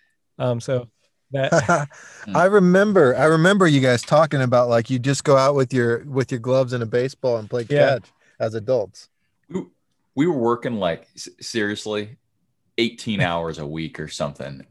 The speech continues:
Speaker 3: And any chance we could get work done quick and, "Hey, where are you at? Where am I at? Where's a park in between us?" And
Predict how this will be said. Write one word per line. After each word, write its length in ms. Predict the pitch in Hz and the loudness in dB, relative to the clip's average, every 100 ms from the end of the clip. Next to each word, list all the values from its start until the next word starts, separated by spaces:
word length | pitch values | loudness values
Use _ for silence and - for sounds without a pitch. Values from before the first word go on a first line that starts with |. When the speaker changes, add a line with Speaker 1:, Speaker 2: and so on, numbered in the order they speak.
| - | -4
Speaker 3:
And 240 | 87 87 - 104 | -2 -2 -6 -2
any 360 | 117 131 143 | 0 2 0
chance 460 | 139 - 120 113 117 | 0 -2 0 0 -2
we 100 | 107 | -4
could 280 | 101 87 - _ _ 95 | -4 -6 -12 _ _ -12
get 220 | 95 110 - _ - | -4 -4 -4 _ -4
work 280 | 107 104 | -4 -4
done 220 | 113 104 98 | -4 -4 -4
quick 460 | - 104 107 - - | -2 -2 -2 -6 -10
and, 160 | 90 | -10
"Hey, 320 | 104 151 123 _ | -6 -8 -8 _
where 180 | 131 135 | 2 4
are 60 | |
you 240 | 135 123 110 | 2 2 0
at? 200 | - _ | -2 _
Where 140 | 120 113 | -2 -2
am 60 | |
I 120 | 98 80 | -4 -8
at? 160 | - _ _ _ | -16 _ _ _
Where's 220 | 117 143 | -4 -2
a 40 | 143 | -4
park 400 | - 135 139 - | -2 0 0 -4
in 120 | 101 | -8
between 500 | 92 - 127 120 90 | -8 -10 -4 -2 -4
us?" 380 | - - - - _ _ _ _ _ | -8 -16 -18 -18 _ _ _ _ _
And 300 | 92 92 90 | -6 -4 -6